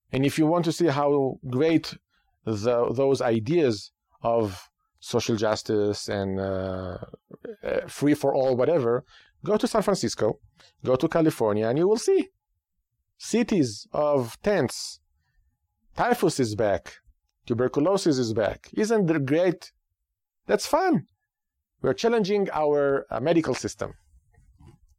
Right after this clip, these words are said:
Yay. Point is, all hypocrites.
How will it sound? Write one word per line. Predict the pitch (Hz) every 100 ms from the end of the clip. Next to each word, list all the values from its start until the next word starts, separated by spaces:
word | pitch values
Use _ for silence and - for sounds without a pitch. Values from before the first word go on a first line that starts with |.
| _ _
Yay. | - 165 123 - - _ _ _ _ _ _ _ _ _ _ _ _ _ _ _ _ _ _ - _ _ _ _ _ _ _ _ _ _ _
Point | 190 202 180
is, | 123 92 - _ _ _ _ _ _ _ _ _ _ _ _ _ _ _ _ _ -
all | 160
hypocrites. | 127 - - - - -